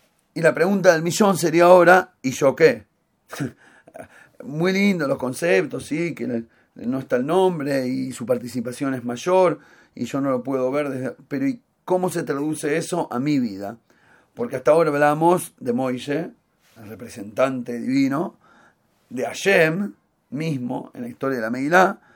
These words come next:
pero ahora hay que conectarlo con la tercera pata del, con la tercera punta del triángulo, que soy yo.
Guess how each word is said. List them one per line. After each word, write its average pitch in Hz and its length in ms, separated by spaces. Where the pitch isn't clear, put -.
pero 120 160
ahora 151 140
hay 156 100
que 123 60
conectarlo 135 600
con 113 140
la 120 100
tercera 143 460
pata 120 280
del, 117 320
con 117 140
la 120 80
tercera 127 580
punta 139 400
del 117 160
triángulo, 165 560
que 143 120
soy 123 140
yo. 135 340